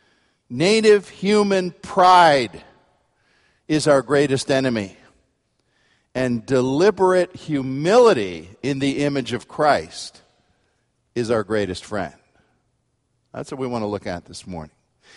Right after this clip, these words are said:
Verse three lays down a first point for us that says this: Christian discipleship reverses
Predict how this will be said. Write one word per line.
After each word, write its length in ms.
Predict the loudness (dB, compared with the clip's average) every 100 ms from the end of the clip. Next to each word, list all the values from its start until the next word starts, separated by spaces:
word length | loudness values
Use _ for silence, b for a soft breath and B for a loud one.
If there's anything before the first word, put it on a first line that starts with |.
| b b
Verse 280 | -4 -4 -4
three 240 | 0 2
lays 300 | 2 0 0
down 260 | 0 2 0
a 40 |
first 380 | -2 -2 -4 -8
point 300 | -6 -6 -6
for 280 | -6 -2 0
us 220 | -2 -4
that 160 | -8 -6
says 320 | -2 -2 0
this: 380 | 0 0 -2 -10
Christian 500 | -4 -4 -2 -4 -2
discipleship 920 | -2 -2 -2 -2 -4 -6 -6 -6 -8 _ b b b b b b -4
reverses 1200 | 0 0 2 4 4 2 -2 -2 -2 -6 -10 -12